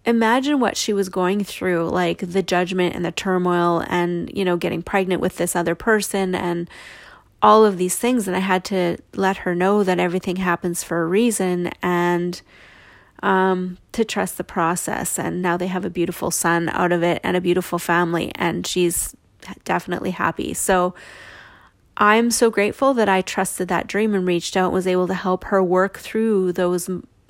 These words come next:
several months of challenges, um, to get her to a place of where she is now. So it's truly, truly amazing and magical.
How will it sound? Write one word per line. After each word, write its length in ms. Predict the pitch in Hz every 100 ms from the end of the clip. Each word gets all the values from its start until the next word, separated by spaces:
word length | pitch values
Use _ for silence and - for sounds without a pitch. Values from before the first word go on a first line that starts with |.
| -
several 440 | - 196 185 180
months 340 | 175 175 175
of 140 | 165 -
challenges, 960 | - 170 180 185 175 - - 226 - - - - - - - - -
um, 580 | 196 190 190 185 185 185 - _ _ _ _ _ _ _ - - _ _
to 100 | 226
get 280 | 208 214 208
her 260 | 208 196
to 220 | 190 - 196
a 40 |
place 560 | - - - 185 190 -
of 220 | 185 180
where 260 | 180 185
she 240 | 185 - 196
is 180 | 202 190
now. 420 | 170 214 - 190
So 420 | - 208 190 185 - - - - - _
it's 360 | 226 - - -
truly, 440 | - 269 269 294
truly 360 | - 254 226 202
amazing 560 | 180 180 180 190 190
and 160 | 185 180
magical. 640 | 175 175 185 - - -